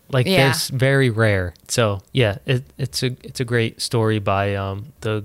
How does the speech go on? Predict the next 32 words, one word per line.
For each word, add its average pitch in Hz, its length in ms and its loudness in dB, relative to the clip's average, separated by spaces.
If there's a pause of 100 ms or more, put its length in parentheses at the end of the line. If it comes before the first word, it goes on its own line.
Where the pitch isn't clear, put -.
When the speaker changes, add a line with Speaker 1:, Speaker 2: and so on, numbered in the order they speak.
(120)
Speaker 1:
was 139 220 -8
it 196 140 -12
the - 80 -14
globe 120 420 0
and 117 180 -2
mail 101 380 0
dot 95 220 -2
com, 92 240 -6
which 95 180 -6
I've 98 80 -6
never 95 180 -4
heard 92 160 -4
of. - 180 -8
Um, - 220 -6 (160)
but - 220 -4 (280)
yeah. 127 280 -2
Speaker 2:
Yeah, 170 260 -8
it's 160 100 -16
probably 185 260 -2
made 170 160 4
Speaker 1:
<laughs> - 20 2
Probably 160 220 2
Speaker 2:
up. - 60 -4
Speaker 1:
made - 120 -6
up. - 120 -6
Speaker 2:
Probably 202 200 0
a 165 40 -2
scam. 160 240 -2
Speaker 1:
Made 151 180 6
up 165 120 0
story. 127 480 2 (120)
<laughs> 202 680 2